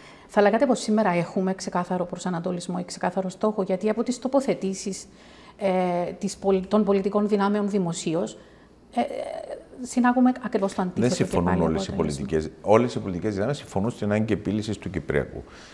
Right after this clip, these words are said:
Speaker 2: Υπάρχουν διαφορετικές, αν θέλετε, προσεγγίσεις για τη μορφή της λύσης, απ' τη μια, αλλά και την τακτική για να πετύχουμε αυτόν τον στόχο. Αυτές είναι οι θέσεις των πολιτικών, α, α,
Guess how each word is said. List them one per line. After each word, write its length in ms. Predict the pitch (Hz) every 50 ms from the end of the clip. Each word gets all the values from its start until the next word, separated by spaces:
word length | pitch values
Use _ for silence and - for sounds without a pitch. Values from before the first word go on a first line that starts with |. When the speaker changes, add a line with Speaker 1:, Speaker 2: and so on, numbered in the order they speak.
| - - -
Speaker 2:
Υπάρχουν 720 | - 104 101 - 123 117 - - - 117 107 98 90 82
διαφορετικές, 1300 | 76 90 87 85 - - 92 85 87 76 71 - 80 73 - - 98 98 92 90 90 - - - - -
αν 220 | 78 78 76 71 -
θέλετε, 420 | - 90 85 85 80 - - 76
προσεγγίσεις 1160 | 73 - - - 80 - - 78 71 71 67 - - 85 110 - - - 78 - - - - - - - - - - - - - - - -
για 140 | - - 85
τη 80 | 82 87
μορφή 380 | 85 87 80 - - - 92
της 260 | 80 - - 78 71 69
λύσης, 400 | 76 80 90 90 - 135 - -
απ' 120 | - -
τη 100 | - 78
μια, 280 | 73 69 64 65 - 131
αλλά 220 | 135 107 107 104
και 140 | 104 - 95
την 220 | 92 95 87 87
τακτική 560 | 82 90 85 - - - - 87 - - -
για 160 | 151 160 - 120
να 100 | 104 90
πετύχουμε 600 | - - 76 - - 104 104 - - 101 90 82
αυτόν 280 | 73 - - 76 73
τον 100 | - 73
στόχο. 400 | 71 - - - 69 - - - - - - - - - - - - - - - -
Αυτές 340 | - 107 - - 147 139 -
είναι 100 | 139 127
οι 40 | 117
θέσεις 240 | - 113 107 101
των 160 | - 98 92 82
πολιτικών, 640 | 85 85 80 71 82 80 - 85 82 85 82 80
α, 40 | 78 71 67 65 62 62 - -
α, 120 | 58 57